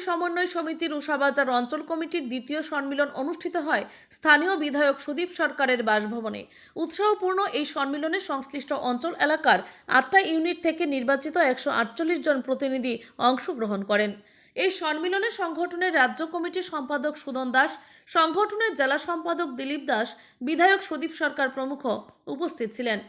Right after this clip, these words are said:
সুদন দাস সহ অন্যান্য বক্তারা নিজেদের আলোচনার মধ্য দিয়ে এই সময়ের মধ্যে সার্বিক পরিস্থিতির বিস্তার বিশ্লেষণ করে এই সময়ের মধ্যে সংগঠনকে বলিষ্ঠ করার আহ্বান রাখেন।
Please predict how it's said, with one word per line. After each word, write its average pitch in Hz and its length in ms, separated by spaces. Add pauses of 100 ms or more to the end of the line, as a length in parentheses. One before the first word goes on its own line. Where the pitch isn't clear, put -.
(420)
সুদন 392 380
দাস 427 180
সহ 415 120 (120)
অন্যান্য 320 260 (100)
বক্তারা 339 300 (100)
নিজেদের 254 320 (120)
আলোচনার 359 400 (100)
মধ্য 277 160 (140)
দিয়ে 220 160 (360)
এই 370 160
সময়ের 330 360
মধ্যে 285 300
সার্বিক 285 420
পরিস্থিতির 311 500
বিস্তার 262 400
বিশ্লেষণ 247 420 (120)
করে 247 160 (360)
এই 359 160
সময়ের 349 360
মধ্যে 285 200 (120)
সংগঠনকে 262 580 (420)
বলিষ্ঠ 330 300 (120)
করার 233 220 (100)
আহ্বান 240 360
রাখেন। 202 280